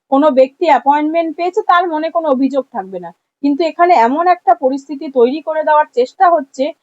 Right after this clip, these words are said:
যে, আহ, যেখানে দেখা যাচ্ছে যারা অযোগ্য, যারা কম পেয়েছে, তারাই আবার সেই অ্যাপয়েন্টমেন্ট পাওয়ার যে জায়গা,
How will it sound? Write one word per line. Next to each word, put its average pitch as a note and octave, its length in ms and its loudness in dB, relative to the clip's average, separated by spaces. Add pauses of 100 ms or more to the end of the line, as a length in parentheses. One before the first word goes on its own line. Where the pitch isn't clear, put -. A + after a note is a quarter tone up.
(240)
যে, C#4 260 2 (640)
আহ, G3+ 200 -2
যেখানে D#4 380 0
দেখা C4 260 2
যাচ্ছে E4+ 320 2
যারা D4+ 200 4
অযোগ্য, C4 520 0
যারা C4+ 180 2
কম D4+ 380 2
পেয়েছে, E4 500 -4 (300)
তারাই D4+ 440 4
আবার C4+ 400 2
সেই C#4+ 220 -10
অ্যাপয়েন্টমেন্ট B3 720 0 (140)
পাওয়ার C4+ 380 2
যে C4+ 140 -4
জায়গা, A#3 460 0